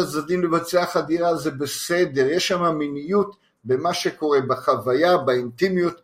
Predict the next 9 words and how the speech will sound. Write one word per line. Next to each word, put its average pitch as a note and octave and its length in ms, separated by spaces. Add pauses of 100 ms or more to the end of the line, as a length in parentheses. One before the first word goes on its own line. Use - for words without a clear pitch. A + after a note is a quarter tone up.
(300)
בחיבור, C3+ 680
בהתמסרות, C#3+ 1000
בנתינה D3 960 (440)
אחד F3 360 (180)
לשני, B2+ 680
אמרנו, C#3+ 420
בלי B2 140
לחפש B2 560
את - 80